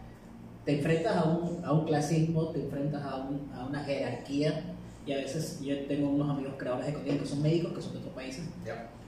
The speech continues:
Speaker 1: que sí les ha afectado el tema como que, mm,
Speaker 2: Mm.
Speaker 1: poder como que avanzar. Ellos todavía tienen allá en otro, en México, por ejemplo, tienen escala, escala médica, que aquí se abolió con, con Rafico,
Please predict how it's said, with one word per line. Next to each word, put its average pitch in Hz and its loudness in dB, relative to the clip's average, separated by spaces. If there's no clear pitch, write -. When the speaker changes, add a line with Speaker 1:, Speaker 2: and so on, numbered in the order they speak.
Speaker 1:
que - 0
sí 139 -2
les 147 0
ha 143 2
afectado 135 -2
el 120 -4
tema 123 -6
como 117 -6
que, - -10
mm, - -2
Speaker 2:
Mm. 135 -4
Speaker 1:
poder 147 6
como 165 2
que - -4
avanzar. - 2
Ellos 185 4
todavía 175 6
tienen 175 4
allá 151 8
en 151 8
otro, 151 4
en 147 2
México, 185 4
por 160 4
ejemplo, 160 6
tienen 147 8
escala, 151 0
escala 143 -6
médica, 151 0
que 135 2
aquí 120 -2
se 135 -2
abolió 123 -2
con, 127 -6
con 113 -14
Rafico, 165 -2